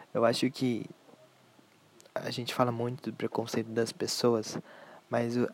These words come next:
a, o primeiro preconceito que a gente tem que, tem que vencer é o nosso. Eu sempre tive preconceito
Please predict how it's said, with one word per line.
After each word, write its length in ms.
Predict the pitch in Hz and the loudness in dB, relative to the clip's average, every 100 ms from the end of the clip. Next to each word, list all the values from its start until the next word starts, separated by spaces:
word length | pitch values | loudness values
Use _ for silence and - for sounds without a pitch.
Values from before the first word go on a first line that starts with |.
| - | -2
a, 120 | 120 | -2
o 120 | 135 | 0
primeiro 420 | 135 123 123 131 165 | 0 0 2 2 2
preconceito 640 | - - 123 120 113 - | 0 -2 -6 -4 -4 -4
que 100 | - | -4
a 40 | |
gente 320 | 113 117 113 - | -2 -2 -4 -4
tem 200 | 113 110 | -6 -8
que, 160 | - - - - - - - - | -12 -14 -16 -20 -20 -20 -18 -8
tem 140 | 120 | -8
que 100 | 110 | -6
vencer 640 | 117 113 - 123 113 110 - - - - | -6 -6 -2 0 0 -4 -12 -20 -20 -6
é 60 | 120 | -4
o 100 | 123 | 0
nosso. 400 | 120 117 - - - - - - - - - - - - - | 0 -2 -6 -10 -18 -20 -20 -20 -20 -20 -20 -20 -20 -20 -12
Eu 60 | 147 | -8
sempre 320 | - 147 135 | -2 0 0
tive 220 | - 117 | 0 -2
preconceito 840 | 117 120 - 117 - 110 110 - | 0 -4 -2 -4 -4 -4 -4 -8